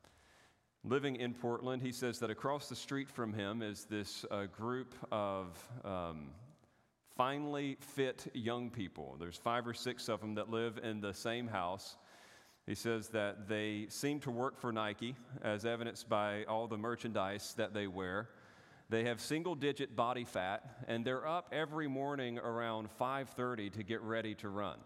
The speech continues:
Now, this particular group, from what he describes, their warm-up is faster than anything most normal people would be able to do in an all-out sprint.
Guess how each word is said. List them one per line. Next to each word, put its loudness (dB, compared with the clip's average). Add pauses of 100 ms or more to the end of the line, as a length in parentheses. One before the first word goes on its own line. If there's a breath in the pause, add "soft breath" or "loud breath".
(920 loud breath)
Now, 8
this 2
particular 2
group, 0
from 2
what 4
he 2
describes, 2
their 4
warm-up 2
is -4
faster 2
than 4
anything 0
most -2
normal 2
people 0
would 0
be 4
able 0
to 0
do 0
in 0
an 2
all-out 2
sprint. -2